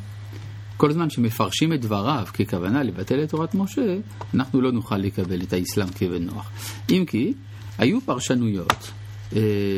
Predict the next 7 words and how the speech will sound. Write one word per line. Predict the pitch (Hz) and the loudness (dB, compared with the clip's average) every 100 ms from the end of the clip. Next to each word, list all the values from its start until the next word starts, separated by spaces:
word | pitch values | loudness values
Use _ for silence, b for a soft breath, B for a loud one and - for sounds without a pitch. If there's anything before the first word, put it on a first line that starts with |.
| 95 92 92 90 | 0 0 0 0
במהלך | 90 98 107 110 123 | 2 2 2 2 0
ההיסטוריה | 110 101 - 104 92 110 113 | 0 0 0 0 0 -2 -2
שפרשו | - 139 - 170 160 - 254 320 160 B B B B - | 2 2 2 0 0 0 2 2 -2 B B B B 0
את | 120 135 | 2 2
האסלאם | 120 117 - 165 151 - | 2 0 0 2 2 0
כש-, | 123 - - | 0 0 -6
כ-, | 107 | 2